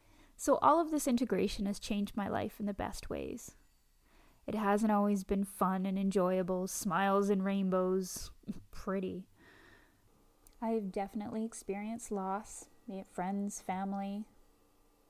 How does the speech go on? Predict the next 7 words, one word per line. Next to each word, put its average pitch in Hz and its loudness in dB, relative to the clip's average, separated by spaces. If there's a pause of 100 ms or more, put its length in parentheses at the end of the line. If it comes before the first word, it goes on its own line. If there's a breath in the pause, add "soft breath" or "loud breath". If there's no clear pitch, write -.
(100)
jobs. 175 0 (800)
But 202 0 (880 soft breath)
in 214 -2
all 208 2
that, 180 -6 (1200)
the 214 0
growth 175 -4